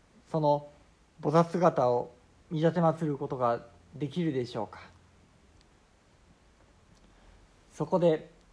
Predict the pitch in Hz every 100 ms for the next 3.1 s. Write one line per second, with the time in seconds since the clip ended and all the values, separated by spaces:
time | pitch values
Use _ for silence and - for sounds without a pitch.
0 | _ _ _ - 180 180 160 139 127 127
1 | 131 - - _ _ _ _ _ - 165
2 | 214 175 165 143 127 156 160 151 147 139